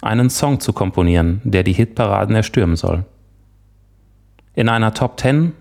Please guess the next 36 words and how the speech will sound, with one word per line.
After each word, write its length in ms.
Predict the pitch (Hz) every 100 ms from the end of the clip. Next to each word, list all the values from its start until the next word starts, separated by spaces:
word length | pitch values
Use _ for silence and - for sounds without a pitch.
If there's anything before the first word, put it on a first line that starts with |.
| _ _
kann 160 | - 117
man 120 | 107
sich 200 | 113 -
vor 140 | 147
dem 140 | 151 139
Spiel 300 | - 135 127
die 100 | 104
zehn 300 | - 131 113
besten 320 | 113 - 123
Songs 340 | - 120 135
anhören, 600 | - 113 120 123 - 147 - - _ -
die 120 | 139
andere 300 | 151 143 90
Spieler 340 | 87 - 95 104
vorher 300 | - 85 82
komponiert 500 | 87 85 85 85 -
haben. 300 | 82 80 87 _ _ _ _ _ _ _ _ _ _ _ _ _ _ _ _ _ _ _ _ _
Im 180 | - 110
Programm 400 | 104 107 104 113
integriert 600 | 117 - 98 104 131 151
ist 180 | 117 -
schon 160 | 120 113
eine 240 | 107 107
Top 220 | 135 -
Ten 200 | - 131
mit 160 | 117 113
Musikstücken, 800 | 110 127 - - 139 143 147 147 - _ 113
die 80 | 110
Chris 380 | - 135 -
mit 200 | 120 113
To 140 | - 135
Be 180 | 127 110
on 120 | 110
Top 220 | 139 -
angefertigt 640 | 110 90 - 82 - - 98
hat. 280 | 95 -